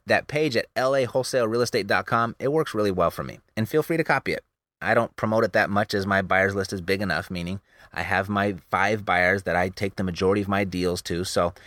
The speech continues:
I don't spend a lot of time marketing for buyers anymore. And, you know, once you find your top few buyers, you won't have to either. And remember, what is the secret to finding good buyers?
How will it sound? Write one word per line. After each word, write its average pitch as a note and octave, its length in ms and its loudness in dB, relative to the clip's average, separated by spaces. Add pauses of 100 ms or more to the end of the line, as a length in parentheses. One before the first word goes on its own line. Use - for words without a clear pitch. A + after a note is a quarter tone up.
(200)
I - 80 -8
don't D#3 80 0
spend F#3 280 -2
a E3 40 2
lot C3+ 140 2
of A#2 80 -6
time A2+ 240 -4
marketing G2 320 0
for G2 100 -8
buyers G2+ 320 0
anymore. D2 360 -8 (100)
And, B2 340 -4
you A#2 60 -4
know, B2+ 120 0
once C3 280 -2
you C3+ 80 -4
find A#2+ 280 -4
your A#2 120 2
top G#2+ 320 -4
few A2+ 240 -4
buyers, G#2+ 420 2 (320)
you A2 140 0
won't G#2 160 0
have F2 240 -2
to F2+ 180 -2
either. D2 300 -4 (380)
And F#2 140 -2
remember, A#2 500 0 (320)
what F#2+ 220 2
is A#2 140 0
the C3+ 80 0
secret - 420 -2
to F#2+ 100 -4
finding A2 440 0
good G#2+ 240 0
buyers? G#2+ 520 0